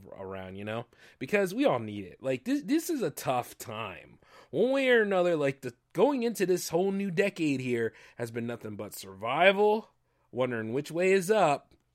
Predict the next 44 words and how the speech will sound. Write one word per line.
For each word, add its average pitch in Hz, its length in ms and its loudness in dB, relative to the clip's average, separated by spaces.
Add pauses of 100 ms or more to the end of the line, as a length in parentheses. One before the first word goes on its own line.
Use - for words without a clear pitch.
(680)
and 139 100 -4
looking 147 220 -4
here 151 180 2
and 139 100 0
there 135 160 0
and 120 120 -2
everywhere, 117 540 0 (340)
just - 180 -10
trying 151 220 0
to 123 40 -4
figure 147 260 -2
out 127 60 0
what 120 100 -8
the 139 200 -4
answers 123 300 -6
are. 113 120 0
But 110 160 -8
then 127 140 -4
you 117 80 -6
realize 123 720 -2 (880)
sometimes 165 400 -2
the 117 220 -4
answers 117 220 -6
are 107 80 -2
within 104 420 -6
you. 127 200 -4
They're 90 120 -12
right 107 180 -6
in - 60 -18
front 127 260 -6
of 90 80 -14
you. 71 200 -20 (360)
So 135 460 2
I 185 100 6
figure 123 460 2 (920)
not 202 200 6
only 180 180 6
do 147 140 4
I 135 100 4
entertain, 123 640 -4 (280)
but 127 120 4
I 131 60 0
also 165 480 -2
help 139 380 2